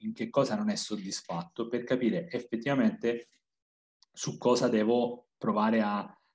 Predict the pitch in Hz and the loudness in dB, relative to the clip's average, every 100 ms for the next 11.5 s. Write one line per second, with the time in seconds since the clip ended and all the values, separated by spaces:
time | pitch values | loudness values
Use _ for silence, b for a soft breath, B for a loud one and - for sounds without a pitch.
0 | _ - 98 107 131 104 85 85 - 101 | _ -8 -4 0 4 4 4 -2 -6 0
1 | 113 107 90 87 73 - _ _ 98 - | 4 4 2 -6 -10 -12 _ _ -12 -8
2 | 107 117 117 113 107 110 120 98 - - | 0 0 4 4 6 4 4 2 -2 -12
3 | - 101 120 - 107 117 110 110 127 143 | -12 -4 -4 -2 2 4 4 2 0 0
4 | - 98 92 104 107 - B B B B | 0 -2 -2 -4 -4 -6 B B B B
5 | _ 113 117 110 110 113 120 123 95 95 | _ 0 2 0 0 0 4 4 4 -2
6 | 110 113 113 120 117 117 92 87 85 - | 0 2 2 0 0 2 0 -2 -6 -6
7 | - 110 90 78 - - 104 110 92 90 | -2 0 0 -2 -10 -12 -2 -2 -2 -8
8 | - - - 120 107 101 101 98 131 110 | -10 -12 -4 -2 0 0 -2 -2 0 0
9 | 92 87 85 - - 92 87 95 107 107 | -2 -6 -8 -10 -16 -8 -4 0 0 -2
10 | - 101 92 - _ _ _ _ - 82 | -6 -6 -6 -8 _ _ _ _ -8 -6
11 | 90 87 85 - | -4 -4 -4 -6